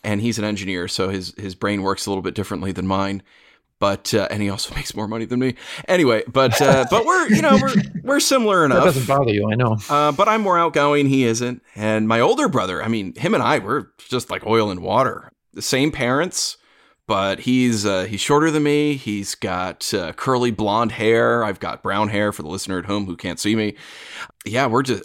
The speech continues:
Speaker 1: we're just so, so radically different, my older brother and I. Uh, it, it's, it's unreal. And he, he's very strong-willed. I'm tend to be compliant.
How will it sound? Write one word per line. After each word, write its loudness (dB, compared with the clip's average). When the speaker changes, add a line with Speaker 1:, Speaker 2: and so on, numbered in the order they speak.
Speaker 1:
we're -4
just -4
so, 0
so 0
radically -2
different, -6
my -6
older -6
brother -10
and -12
I. -14
Uh, -18
it, -16
it's, -12
it's -10
unreal. -4
And 4
he, 4
he's 2
very 2
strong-willed. 0
I'm -8
tend -2
to -4
be -4
compliant. -4